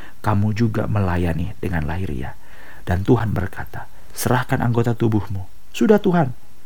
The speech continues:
Tapi apakah kamu melayani? Apakah kamu ibadah? Karena memang Roh Kudus yang memulainya. Filipi satu ayat yang keenam. Harus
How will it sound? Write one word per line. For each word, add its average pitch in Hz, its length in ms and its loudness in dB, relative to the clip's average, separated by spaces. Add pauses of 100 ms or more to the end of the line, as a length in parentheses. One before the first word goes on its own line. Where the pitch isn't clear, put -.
(200)
Tapi 101 240 0
apakah 104 360 0
kamu 104 280 0
melayani? 101 600 2 (360)
Apakah 101 400 0
kamu 107 240 2
ibadah? 101 320 0 (320)
Karena 110 400 0
memang 160 280 4
Roh 170 160 4
Kudus 175 360 2
yang 156 160 4
memulainya. 160 480 4 (480)
Filipi 104 400 2
satu 101 280 2
ayat 156 120 2
yang 123 120 2
keenam. 92 240 2 (440)
Harus 107 480 4